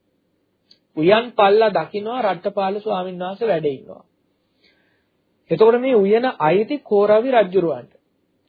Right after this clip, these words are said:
කෝරවි රජුරුවෝ උයන් පල්ලට කියලා තිබුණා කොයි වෙලාවක හරි රට්ටපාල ස්වාමීන් වහන්සේ වැඩම කළොත්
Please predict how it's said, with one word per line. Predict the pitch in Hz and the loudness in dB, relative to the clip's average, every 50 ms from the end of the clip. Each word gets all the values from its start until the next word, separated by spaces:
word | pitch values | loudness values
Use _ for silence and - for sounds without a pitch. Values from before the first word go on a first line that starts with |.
| _ _ _ | _ _ _
කෝරවි | - - 180 196 220 247 262 277 285 285 285 262 | -4 0 6 6 8 8 8 6 4 4 4 4
රජුරුවෝ | 240 208 202 196 190 226 220 208 214 202 202 220 247 | 4 4 4 2 -2 -2 0 2 4 4 6 4 4
උයන් | 240 214 202 208 214 220 | 4 2 0 0 0 -2
පල්ලට | 208 220 214 208 202 202 196 202 196 | -2 0 0 2 2 2 0 -2 -4
කියලා | - - 180 170 175 175 | -6 -6 -6 -4 -4 -4
තිබුණා | 170 170 156 156 151 151 - 190 208 202 | -4 -6 -10 -10 -12 -12 -12 -12 -12 -10
කොයි | _ - 185 202 208 | _ -4 -4 -4 -2
වෙලාවක | 190 175 180 190 202 214 233 240 233 233 | -4 -2 0 2 4 4 4 2 0 -4
හරි | 233 220 226 247 233 | -6 -6 -6 -6 -4
රට්ටපාල | 190 160 156 165 - 240 220 247 247 240 240 233 | -4 -4 -6 -6 -8 -8 -4 -2 -2 -2 -2 -2
ස්වාමීන් | 220 - 214 202 196 202 202 190 | -4 -4 -4 -4 -4 -4 -8 -8
වහන්සේ | 180 185 180 185 190 - 202 | -8 -10 -10 -10 -8 -6 -6
වැඩම | 180 165 160 175 185 196 | -4 -4 -4 -6 -8 -6
කළොත් | - 185 180 196 196 170 - | -4 2 4 4 4 4 2